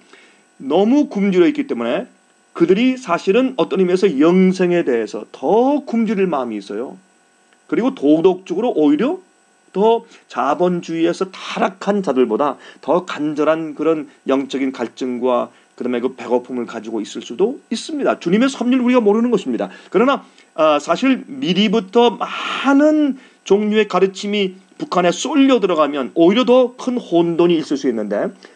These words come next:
마지막 관문인 이 북한이 열릴 때 하나님께서 갑자기 열리게 하셔서 갑자기 복음이 전파되어서 거기서, 거기서 정말 참된 믿는 자들을 주님께서 솎아내시고 또 인치시는 역사를 빨리 하시고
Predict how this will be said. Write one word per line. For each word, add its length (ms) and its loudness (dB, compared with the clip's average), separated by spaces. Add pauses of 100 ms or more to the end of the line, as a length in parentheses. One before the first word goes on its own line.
마지막 640 0
관문인 540 0
이 180 -6
북한이 360 -8
열릴 260 -2
때 100 -4
하나님께서 400 -6
갑자기 520 -2
열리게 300 0
하셔서 340 -6 (300)
갑자기 460 -4
복음이 300 -4
전파되어서 680 -4 (200)
거기서, 360 -4
거기서 320 -6
정말 300 -6
참된 540 -2
믿는 400 2
자들을 360 2
주님께서 500 -8
솎아내시고 600 -4 (160)
또 160 -4
인치시는 500 -6
역사를 380 -6
빨리 360 0
하시고 460 0